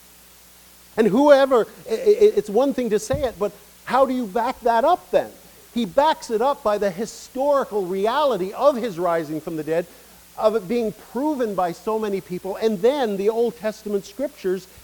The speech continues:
in so many places reinforcing that. So Jesus died according to the scriptures. He was buried and he was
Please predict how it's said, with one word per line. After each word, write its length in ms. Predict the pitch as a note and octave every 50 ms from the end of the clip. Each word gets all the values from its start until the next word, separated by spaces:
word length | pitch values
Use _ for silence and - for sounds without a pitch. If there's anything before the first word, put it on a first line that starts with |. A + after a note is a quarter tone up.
| -
in 100 | G3 G3
so 240 | F#3 - - A#3 C#4
many 220 | C#4+ C4+ A#3+ A3 D#3+
places 440 | - - E3+ D#3+ - F#3+ F#3+ - - - - - - - - -
reinforcing 1120 | D#3+ D#3 D#3+ F#3+ G#3+ B3+ C#4 D4+ D4+ D4+ D4+ D4 A3 - D4+ D4+ A#3 A3+ A3+ - B3 G#3+ F#3+
that. 280 | E3+ C#3 A#2+ G#2+ - -
So 160 | - G3+ G3
Jesus 400 | D3 A3+ C4 C#4 A#3+ - A#3+ F3
died 460 | - - F#3+ F#3+ A3+ B3+ B3+ A#3 G3
according 540 | F#3+ - - - - G#3+ A#3+ C4 C4 B3 G3
to 100 | - G3+
the 80 | F3+ D#3+
scriptures. 560 | - - - D#3+ D3 - - F3 F3+ E3+ - - - - - -
He 80 | G3+ G3+
was 180 | F#3+ F#3+ D3
buried 520 | C3 B2 A#2 F3+ G3+ A#3 B3+ C4+ C4 A3+ G#3
and 100 | F3 E3
he 100 | D#3+ E3+
was 220 | E3 D#3+ D3